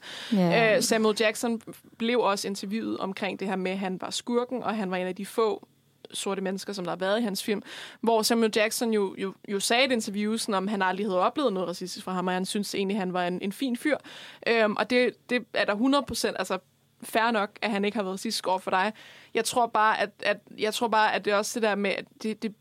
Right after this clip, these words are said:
Speaker 2: det bliver bare mærkeligt, at der så er bare så mange gentagende mønstre af racistisk materiale og racistisk undertoner i, i,
Speaker 1: Ja, ja.
Speaker 2: de, i, den, i den fiktion, som, eller den kunst,
Speaker 1: Ja.
Speaker 2: som du laver.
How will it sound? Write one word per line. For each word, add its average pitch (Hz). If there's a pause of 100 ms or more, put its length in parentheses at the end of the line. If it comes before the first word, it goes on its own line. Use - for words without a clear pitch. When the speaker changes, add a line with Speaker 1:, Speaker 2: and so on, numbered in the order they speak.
(120)
Speaker 2:
det 220
bliver 220
bare 214
mærkeligt, 233
at 190
der 202
så 220
er 208
bare 208
så 220
mange 208
gentagende 214
mønstre 202
af 196
racistisk 214
materiale 190
og 180
racistisk 214 (380)
undertoner 214
i, 220 (140)
i, 220
Speaker 1:
Ja, 202
ja. 170
Speaker 2:
de, 160
i, 202
den, 190
i 214
den 208
fiktion, 226
som, 208
eller 196
den 202 (140)
kunst, -
Speaker 1:
Ja. 190
Speaker 2:
som 214
du 214
laver. 180